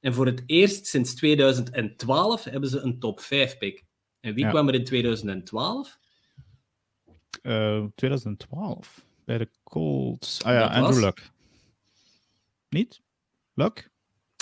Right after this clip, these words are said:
Speaker 1: Absoluut. Daar is, eh, toen Andrew Luck uitgekomen. Ja, ja, absoluut, absoluut.
Speaker 2: Ja.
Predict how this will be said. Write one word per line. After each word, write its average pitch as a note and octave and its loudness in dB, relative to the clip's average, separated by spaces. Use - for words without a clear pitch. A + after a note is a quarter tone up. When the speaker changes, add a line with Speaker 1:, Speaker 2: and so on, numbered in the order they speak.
Speaker 1:
Absoluut. G#2+ -4
Daar C3+ 4
is, C3+ 0
eh, B2+ 8
toen C#3+ 2
Andrew C3 4
Luck G#2+ 2
uitgekomen. C3 -6
Ja, E3+ -6
ja, B3 -8
absoluut, - -10
absoluut. B2 -8
Speaker 2:
Ja. A#2 -10